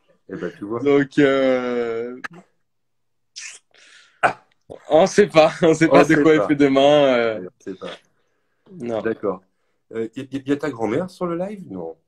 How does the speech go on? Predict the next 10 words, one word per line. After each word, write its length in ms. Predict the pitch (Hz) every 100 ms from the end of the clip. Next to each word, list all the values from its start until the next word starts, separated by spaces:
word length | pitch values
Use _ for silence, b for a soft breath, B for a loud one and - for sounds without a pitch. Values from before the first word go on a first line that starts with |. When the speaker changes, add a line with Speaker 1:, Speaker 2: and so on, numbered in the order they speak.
| _ _ _
Speaker 1:
Ça 160 | _ 123
peut. 60 |
Speaker 2:
Non. 460 | 120 123 123 135 202 _ _ _ _
Speaker 1:
Mon 200 | - 139
petit-fils. 680 | 160 - 127 147 139 - - _ _ _ _ -
Mon 160 | 117
petit-fils, 420 | 123 - 120 123 123
ça. 300 | - 92 95 _ _ _ _ _ _ _ _ _
Un 120 | - 104
Speaker 2:
Ah, 240 | 131 151